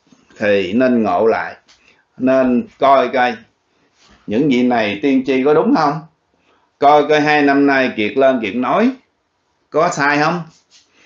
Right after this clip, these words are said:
rồi, à, mình, à, nên thay đổi cái gì. Mình nên thay đổi cách sống, mình đừng có tham nữa, mình đừng có ích kỷ. Mình có,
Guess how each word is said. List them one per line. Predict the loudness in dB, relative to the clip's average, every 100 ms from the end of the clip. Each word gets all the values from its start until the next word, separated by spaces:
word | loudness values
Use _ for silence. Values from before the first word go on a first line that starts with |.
| _ _ _ _ _
rồi, | -2 0 2 2 0 0 -2
à, | 0 0 0 -2 -4 -6 -6 -6 -8 -12 _ _ _ _
mình, | -8 -4 -4 -4 -4
à, | -2 -2
nên | 0 0
thay | 0 0
đổi | 0 0 -2
cái | -2
gì. | 0 -2 -6 -16 _ _ _ _ _ _ _
Mình | -4 -2
nên | 2 0 0
thay | 0 0
đổi | 2 0 0
cách | -4
sống, | -4 -4 -4 -6 -14 _ _
mình | -6 -4 0
đừng | 0 -2 -4
có |
tham | -4 -2 -2 0 0
nữa, | 0 -2 -4 -8
mình | -6 -4
đừng | -2 -4
có | -2
ích | -4 -2
kỷ. | -2 0 0 -4 -10 _ _ -20 -20 _ _
Mình | -4 -2 -2 0
có, | 0 2